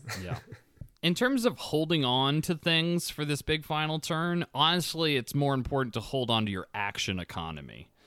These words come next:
Speaker 2: It's just more important to not, like, exhaust everything the, on the penultimate turn so that you're, so that you have enough juice left in the tank to, to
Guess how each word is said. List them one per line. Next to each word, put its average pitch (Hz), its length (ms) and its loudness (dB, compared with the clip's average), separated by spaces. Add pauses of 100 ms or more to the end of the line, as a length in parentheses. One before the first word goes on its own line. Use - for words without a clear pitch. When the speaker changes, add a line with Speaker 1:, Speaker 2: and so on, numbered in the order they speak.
(240)
Speaker 2:
It's 143 120 -4
just 160 180 2
more 165 160 4
important 139 320 2
to 139 80 -2
not, 127 180 6
like, 113 140 4
exhaust 117 600 2
everything 117 640 4
the, 107 80 2 (120)
on 117 180 4
the 101 80 2
penultimate 107 680 2
turn 92 380 -2
so 98 200 0
that 92 140 -4
you're, 92 180 -6 (360)
so - 200 0
that 104 100 2
you 104 140 0
have 143 260 2
enough 104 420 2
juice 95 400 -4
left 98 280 -4
in 90 120 -6
the 90 80 -6
tank 87 360 -10
to, 82 340 -10 (160)
to 90 160 -6